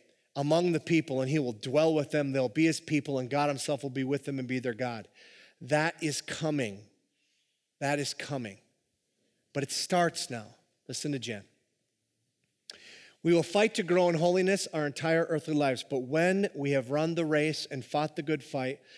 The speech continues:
we'll enter into the presence of the Lord forever. We will be glorified.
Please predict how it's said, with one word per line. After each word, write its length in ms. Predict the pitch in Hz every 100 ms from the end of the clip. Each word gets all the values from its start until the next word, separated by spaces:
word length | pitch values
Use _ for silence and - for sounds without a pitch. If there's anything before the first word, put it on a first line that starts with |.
| - _
we'll 240 | 147 131 127
enter 440 | 151 170 175 180 -
into 220 | 147 147
the 140 | 127
presence 680 | - - 190 185 180 196 -
of 180 | - 147
the 100 | 143
Lord 380 | 135 147 156 151
forever. 600 | - - 151 120 123 120 _ _ _ _
We 180 | 135 170
will 160 | 165 151
be 160 | 156
glorified. 720 | - 147 143 135 - 110 110